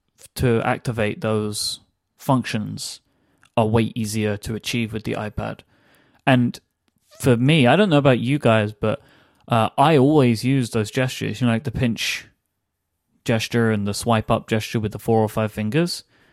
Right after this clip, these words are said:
Like, that's how I get to the home screen and get to multitasking on my iPads all the time. Um, and, and I think that they, with the iPad, they can get away with that, right? Like, if they haven't worked out a way to,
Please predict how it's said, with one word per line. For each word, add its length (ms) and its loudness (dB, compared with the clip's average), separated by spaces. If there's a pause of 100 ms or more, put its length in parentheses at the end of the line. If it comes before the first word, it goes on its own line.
(420)
Like, 140 -2
that's 260 4
how 220 6
I 300 2
get 280 -2
to 120 -2
the 80 2
home 200 2
screen 400 -2
and 240 -4
get 200 -4
to 120 -4
multitasking 680 -4
on 100 -6
my 280 -4
iPads 440 -12 (180)
all 180 -4
the 60 -8
time. 240 -12 (720)
Um, 420 -4
and, 240 2
and 160 2
I 100 4
think 220 -2
that 120 -4 (140)
they, 220 -2 (200)
with 160 2
the 100 2
iPad, 340 2
they 100 -2
can 160 -4
get 160 0
away 220 2
with 160 -2
that, 240 -10
right? 300 -4
Like, 240 -4 (260)
if 120 -2
they 160 4
haven't 280 2
worked 280 2
out 200 0
a 40 -8
way 260 -2
to, 340 -6